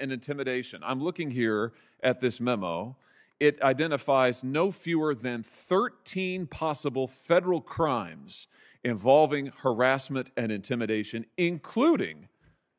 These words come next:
making annoying phone calls. Do you think a parent who makes a phone call to a school board member that she has elected, that that school board member deems annoying, should be prosecuted,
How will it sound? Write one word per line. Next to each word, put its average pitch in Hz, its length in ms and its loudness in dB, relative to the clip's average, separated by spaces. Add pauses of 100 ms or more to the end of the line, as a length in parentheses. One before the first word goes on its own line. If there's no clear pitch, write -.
(480)
making 185 580 0
annoying 160 720 0 (120)
phone 131 280 0
calls. 73 600 -8 (1300)
Do - 60 -20 (420)
you 135 80 -12
think 135 120 -6
a 117 40 -6
parent 131 380 -2 (1300)
who 110 80 -8
makes 117 260 -6
a 110 60 -6
phone 127 240 -6
call 123 220 0
to 113 180 -6
a 101 40 -6
school 123 280 -8
board 117 240 -4
member 117 280 -4
that 95 220 -4
she 135 240 -4
has 113 160 -2
elected, 117 640 -4 (480)
that - 120 -10
that 123 180 2
school 131 160 -2
board 117 180 -2
member 110 220 -2
deems 110 280 -8
annoying, 107 240 -6
should - 80 -12
be 104 80 -8
prosecuted, 123 760 -6